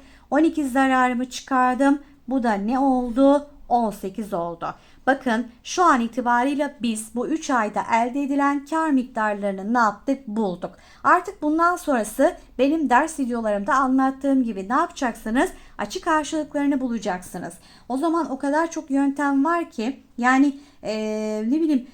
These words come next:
üç yüz altmıştan gidebilirsiniz ya da benim X yöntemini kullanabilirsiniz.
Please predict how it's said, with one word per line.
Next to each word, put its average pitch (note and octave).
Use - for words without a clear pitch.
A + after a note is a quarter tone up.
üç B3
yüz B3
altmıştan C4+
gidebilirsiniz B3
ya A3
da A#3+
benim B3
X C4
yöntemini B3
kullanabilirsiniz. A#3+